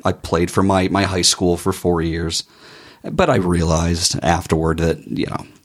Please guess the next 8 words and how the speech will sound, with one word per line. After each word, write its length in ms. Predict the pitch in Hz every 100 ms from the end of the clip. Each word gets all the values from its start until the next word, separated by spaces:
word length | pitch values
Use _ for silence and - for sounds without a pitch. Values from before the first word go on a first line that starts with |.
| _ _ -
it, 260 | - - _
that, 420 | 127 107 101 -
that's 280 | 90 87 -
not 200 | 80 80
gonna 200 | - 82
happen. 400 | 82 85 - 80
I'm 120 | 82
not, 300 | 85 78 71